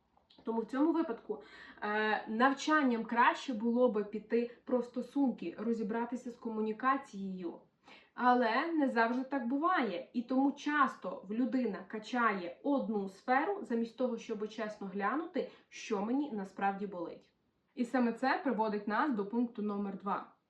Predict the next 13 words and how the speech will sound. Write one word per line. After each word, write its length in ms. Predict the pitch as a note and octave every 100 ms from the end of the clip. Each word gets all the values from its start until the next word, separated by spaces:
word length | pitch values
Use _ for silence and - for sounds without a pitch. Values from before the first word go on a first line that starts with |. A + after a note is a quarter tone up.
| _ _ _
Коли 320 | A#3+ C#4 A4+
людина 360 | C4 A3 G#3+ A3+
розвинула 640 | B3 A#3 A3 D4 B3+ A3+
вже 220 | A3+ B3 A#3
якусь 420 | G#3+ A3+ - -
свою 200 | G3+ G#3+
одну 300 | G3+ F#3 G#3
сферу, 500 | - - A3 F#4 C4+
вона 260 | G3 A3 D4+
відчуває 480 | - G#3 G#3+ A#3
себе 260 | A#3 G3+ G#3
там 200 | G3+ G3
класно, 500 | - F#3 G3+ -